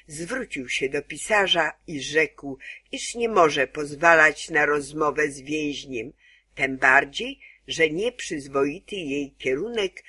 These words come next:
jątrzy mnie i może wywołać awanturę.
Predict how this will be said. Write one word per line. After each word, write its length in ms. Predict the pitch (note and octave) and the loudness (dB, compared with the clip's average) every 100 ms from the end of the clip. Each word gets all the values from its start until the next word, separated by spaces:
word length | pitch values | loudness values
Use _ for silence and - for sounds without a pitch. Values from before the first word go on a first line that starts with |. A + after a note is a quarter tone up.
| - - - | -20 -20 -12
jątrzy 680 | D#3+ A#3 G3 C#3 - - B2+ | 2 4 4 0 -8 -8 -8
mnie 280 | C3+ A3 | -6 -6
i 120 | D4 A#3+ | -6 -4
może 400 | E3 F#3 G#3+ G#3 | -2 0 0 0
wywołać 680 | D3+ C3+ C#3+ E3 E3+ - | 0 0 4 6 4 2
awanturę. 920 | - D3 E3+ E3 - C3 C3 C3 C3+ | -4 -2 -2 -2 -4 -6 -2 0 0